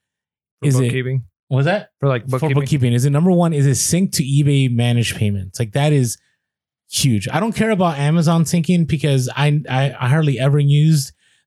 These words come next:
Speaker 2: the Amazon stuff on GoDaddy. I usually just went straight to Amazon and printed their reports 'cause they do a really good job, which is unfortunate that eBay does a really poor job on that reporting stuff. But, uh, so is it synced to managed payments?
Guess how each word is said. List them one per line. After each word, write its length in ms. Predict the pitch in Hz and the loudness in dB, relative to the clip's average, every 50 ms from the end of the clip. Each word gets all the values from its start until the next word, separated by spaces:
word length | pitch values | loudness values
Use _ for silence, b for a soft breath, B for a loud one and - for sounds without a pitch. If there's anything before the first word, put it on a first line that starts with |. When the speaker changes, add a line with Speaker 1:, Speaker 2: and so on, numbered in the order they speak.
| _ | _
Speaker 2:
the 180 | 135 127 131 131 | 0 0 0 0
Amazon 480 | 123 131 147 151 151 139 151 147 156 147 | 0 0 0 2 2 2 2 2 0 0
stuff 360 | - - - 139 143 135 - | -2 -2 0 0 0 0 0
on 140 | 131 131 127 | 0 0 2
GoDaddy. 440 | 123 135 135 135 135 139 139 143 135 | 2 2 2 2 2 2 2 2 2
I 60 | 127 | 2
usually 320 | 127 131 135 139 131 127 | 2 4 4 4 4 2
just 160 | 117 117 110 120 | 2 2 0 0
went 240 | 127 117 113 117 117 | 0 -2 -2 -4 -6
straight 300 | - - - 139 135 135 | -6 -4 -2 -2 -2 -2
to 120 | - 147 120 | -2 -2 -2
Amazon 480 | 113 127 135 139 131 135 131 131 131 | 0 2 2 2 4 2 2 2 2
and 100 | 120 - | 0 0
printed 320 | - 135 135 123 135 123 117 | 0 -2 0 0 0 0 0
their 120 | 123 123 | 0 0
reports 460 | 127 123 - - 127 127 131 120 - B B B B B B _ | 0 0 -2 -2 -2 0 0 -2 -4 B B B B B B _
'cause 140 | 147 127 | -2 -2
they 80 | 117 113 | 0 0
do 100 | 123 127 | 2 2
a 60 | 123 | 2
really 220 | 120 123 127 131 127 | 2 2 2 0 0
good 120 | 123 117 | 0 0
job, 220 | 110 123 127 127 | 0 0 0 0
which 140 | 139 165 - | 0 0 0
is 80 | 185 175 | 0 0
unfortunate 480 | 165 139 - 220 233 214 170 180 156 | 0 -2 0 0 0 2 2 2 0
that 100 | 135 120 | 0 0
eBay 340 | 131 147 156 156 156 165 160 | 0 0 2 2 2 2 2
does 160 | 139 147 135 | 2 2 2
a 60 | 123 120 | 2 2
really 300 | 131 135 127 117 104 - _ _ - | 2 0 0 -2 -4 -6 _ _ -8
poor 220 | - 139 143 151 143 | -4 0 0 0 2
job 280 | 151 175 180 185 175 | 0 0 2 2 2
on 80 | 185 180 | 2 2
that 120 | 180 180 180 | 2 2 2
reporting 400 | 180 160 160 175 185 185 185 175 | 2 2 2 2 2 2 2 0
stuff. 240 | - 190 175 190 - _ _ _ b b b b b b _ 123 | -2 -6 -8 -8 -10 _ _ _ b b b b b b _ -4
But, 160 | 127 131 131 | -2 0 0
uh, 320 | 127 110 110 110 - 135 | 0 0 0 -2 -4 -4
so 240 | - - 156 143 135 | -4 -2 0 0 0
is 240 | - 135 165 165 185 | 0 0 0 2 2
it 60 | 196 | 2
synced 300 | 165 - 180 175 165 - | 0 0 0 -2 0 0
to 60 | 151 | 0
managed 280 | 151 143 143 139 - - | 2 2 2 0 0 0
payments? 320 | 131 127 127 127 117 - | 0 0 2 0 0 -4